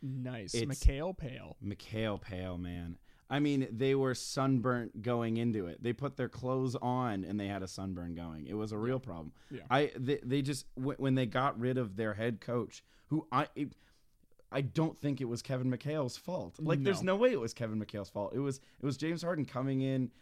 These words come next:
Speaker 2: uh, unprepared for the season. It was,
Speaker 1: Right.
Speaker 2: uh, Ty Lawson not melding, uh, i-, in a cohesive unit with, uh, James Harden. Those are some of the problems they were having. It wasn't Kevin McHale.
Speaker 1: No.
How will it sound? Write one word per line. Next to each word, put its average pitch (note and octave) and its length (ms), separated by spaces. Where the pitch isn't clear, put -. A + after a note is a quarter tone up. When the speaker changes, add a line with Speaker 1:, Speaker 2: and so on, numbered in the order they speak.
Speaker 2:
uh, A#2 320
unprepared C#3 560
for C3+ 60
the A#2 120
season. A#2 420
It A#2 80
was, A2+ 240
Speaker 1:
Right. B2 160
Speaker 2:
uh, A2+ 60
Ty C3+ 240
Lawson C3+ 500
not A2+ 220
melding, A#2+ 580
uh, A#2 60
i-, A#2 320
in A2+ 160
a G#2 80
cohesive A#2+ 520
unit B2+ 400
with, C3 480
uh, G2+ 280
James G#2+ 340
Harden. G#2 240
Those F3 240
are F3 60
some D#3 120
of C#3 60
the C3 60
problems B2+ 320
they A#2+ 40
were A2 100
having. A#2 280
It A2 100
wasn't F#2+ 400
Kevin E2+ 220
McHale. - 380
Speaker 1:
No. B2 260